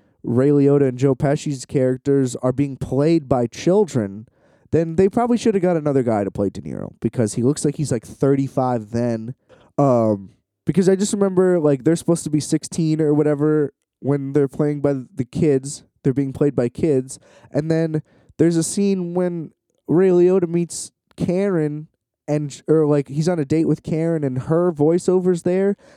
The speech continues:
and she's like, "He was twenty-two." I'm like, "Ray Liotta's supposed to be twenty-two?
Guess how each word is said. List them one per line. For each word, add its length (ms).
and 140
she's 200
like, 180
"He 120
was 240
twenty-two." 840
I'm 100
like, 140
"Ray 180
Liotta's 360
supposed 220
to 60
be 100
twenty-two? 920